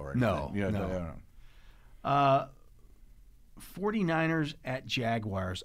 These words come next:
Speaker 2: I don't wanna touch either one of those defenses.
Speaker 1: Mm-mm. They're probably top fifteen-ish, but
Speaker 2: Can the Jaguars win that game?
Speaker 1: Yeah.
Speaker 2: I think so, too.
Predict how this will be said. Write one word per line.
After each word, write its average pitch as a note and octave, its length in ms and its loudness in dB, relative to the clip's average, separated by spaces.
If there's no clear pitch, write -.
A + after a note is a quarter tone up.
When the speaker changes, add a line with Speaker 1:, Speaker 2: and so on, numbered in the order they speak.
Speaker 2:
I C3 80 -8
don't D3 120 -6
wanna A2+ 140 -6
touch G#2+ 260 -4
either G2 160 -2
one F#2+ 180 -2
of F#2+ 60 -2
those E2+ 180 -6
defenses. E2+ 680 -10
Speaker 1:
Mm-mm. A2+ 400 0
They're B2+ 120 2
probably B2+ 440 4
top A2+ 420 0
fifteen-ish, A2+ 1080 -2
but F2 200 -4
Speaker 2:
Can D3+ 120 2
the C#3+ 80 2
Jaguars B3 500 0
win F#3 180 0
that G#3+ 140 -2
game? A3 300 -6
Speaker 1:
Yeah. G2 220 -2
Speaker 2:
I C3 80 -2
think F#3 120 -2
so, C#3 160 -6
too. G#2+ 320 -4